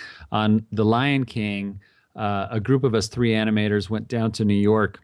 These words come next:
Uh, the voice of Timon and Pumbaa, Ernie Zabella, and,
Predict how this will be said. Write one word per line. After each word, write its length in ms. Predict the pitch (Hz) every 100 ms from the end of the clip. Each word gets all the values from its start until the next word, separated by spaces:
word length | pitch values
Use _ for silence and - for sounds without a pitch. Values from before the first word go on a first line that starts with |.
| -
Uh, 280 | 107 98 95
the 100 | 98
voice 280 | 110 117 -
of 80 |
Timon 460 | 95 117 107 104 104
and 240 | 107 110
Pumbaa, 560 | - 113 104 104 104 107 -
Ernie 180 | 110
Zabella, 640 | 107 98 95 107 104 104 98
and, 340 | 101 101 101